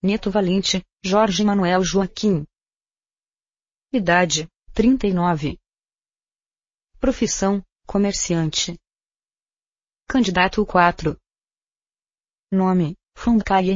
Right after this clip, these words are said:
Fu. Idade, cinquenta e oito. Profissão, comerciante. Candidato cinco.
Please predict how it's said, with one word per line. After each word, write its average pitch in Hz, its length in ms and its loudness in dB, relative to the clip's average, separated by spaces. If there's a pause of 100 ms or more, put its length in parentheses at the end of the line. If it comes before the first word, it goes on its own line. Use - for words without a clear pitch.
(120)
Fu. 156 300 -6 (1400)
Idade, 170 540 0 (220)
cinquenta 208 460 0
e 202 100 2
oito. 180 480 -2 (1300)
Profissão, 202 640 -2 (240)
comerciante. 175 920 -2 (1300)
Candidato 185 600 0
cinco. - 600 -4